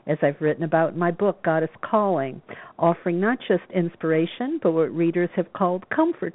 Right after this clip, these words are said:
food to help us find our way during this evolution. Well, tonight's opening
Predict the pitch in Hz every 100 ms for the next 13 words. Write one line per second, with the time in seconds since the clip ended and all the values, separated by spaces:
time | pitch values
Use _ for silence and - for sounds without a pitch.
0 | - 147 147 - 165 165 170 160 175 -
1 | 170 160 170 165 170 180 151 156 151 -
2 | - - 165 156 151 160 - 143 156 156
3 | 165 180 - 135 - - _ _ _ _
4 | _ - - - - - 202 202 233 -
5 | 185 330 247 233 233 214